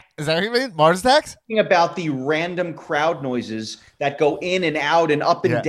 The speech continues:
Speaker 2: down bizarrely, and then at the majority of the time are drowning out the promos and making the spots in the matches seem less significant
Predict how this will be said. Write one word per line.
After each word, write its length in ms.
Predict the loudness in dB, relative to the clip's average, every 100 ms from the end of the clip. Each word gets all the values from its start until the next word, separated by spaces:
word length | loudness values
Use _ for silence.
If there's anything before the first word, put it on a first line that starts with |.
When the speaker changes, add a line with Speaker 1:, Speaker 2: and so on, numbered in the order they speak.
| -4 -4
Speaker 2:
down 180 | -4
bizarrely, 840 | -4 -2 4 4 4 2 -2 -6 -8
and 200 | -4 -2
then 160 | -2 -2
at 220 | -4 -2
the 60 | -2
majority 540 | -2 0 2 4 2
of 100 | -2
the 60 | -4
time 380 | -4 -2 0
are 140 | 0 0
drowning 540 | -2 -2 -2 -2 -2
out 120 | -2 -4
the 80 |
promos 600 | -6 -2 -2 0 0 0
and 180 | -4 -2
making 320 | -2 -4 -6
the 60 | -8
spots 340 | -6 -4 -4 -4
in 60 |
the 80 | -6
matches 420 | -4 -4 -4 -8
seem 160 | -8 -4
less 220 | -4 -4
significant 560 | -6 -8 -6 -6 -6